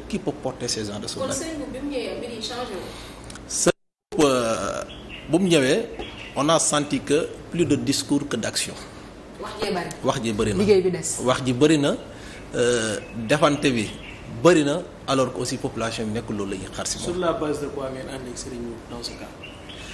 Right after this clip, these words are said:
Speaker 1: Euh, on est parti, lors des élections, on était parti sur la base d'une coalition. Comme on le dit en politique,
Speaker 2: Mhm.
Speaker 1: euh, il y a un programme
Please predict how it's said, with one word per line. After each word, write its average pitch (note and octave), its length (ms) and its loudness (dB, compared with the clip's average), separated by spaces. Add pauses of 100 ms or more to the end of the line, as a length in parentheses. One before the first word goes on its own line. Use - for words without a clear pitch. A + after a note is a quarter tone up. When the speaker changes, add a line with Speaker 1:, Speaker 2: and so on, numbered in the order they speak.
(500)
Speaker 1:
Euh, C3 140 6 (400)
on F#3 100 8
est A3 100 8
parti, G#3+ 460 4 (120)
lors E3 160 6
des D#3 320 6
élections, D3+ 420 2
on D3+ 100 2
était D3 420 4
parti C#3 400 0
sur C#3 160 0
la B2 160 2
base A#2+ 240 0
d'une A#2 140 -2
coalition. G#2 440 -6 (180)
Comme D3 180 0
on D3+ 100 4
le C3 100 4
dit B2+ 200 2
en A#2 100 0
politique, A2 360 -4 (180)
Speaker 2:
Mhm. B3 60 -2 (400)
Speaker 1:
euh, G1+ 380 -6 (300)
il G2 60 -4
y A#2+ 60 2
a B2+ 120 2
un B2+ 80 0
programme G#2+ 440 0